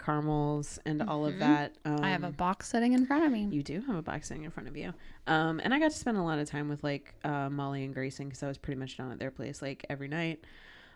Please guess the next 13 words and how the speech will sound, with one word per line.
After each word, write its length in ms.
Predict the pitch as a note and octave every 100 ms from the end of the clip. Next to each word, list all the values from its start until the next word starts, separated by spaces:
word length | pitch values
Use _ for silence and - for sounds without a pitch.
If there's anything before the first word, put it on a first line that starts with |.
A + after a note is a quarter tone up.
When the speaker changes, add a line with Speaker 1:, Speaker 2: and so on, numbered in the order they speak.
| -
Speaker 1:
Um, 500 | D#3 D3+ C#3+ C3+ D3+ - - - - -
but 160 | F#3 G3+
it 100 | E3
was, 500 | G3+ G3+ F#3+ - -
like, 140 | F#3+ A3+
it 60 |
was 180 | A3 A3
fairly 560 | G#3+ G#3 A#3 B3 A#3+ -
uneventful, 720 | F#3+ G3+ D#3+ E3 - B3 B3+
but 160 | G#3 G3+
it's 200 | - -
just, 220 | F#3+ -
like, 240 | G3 F3+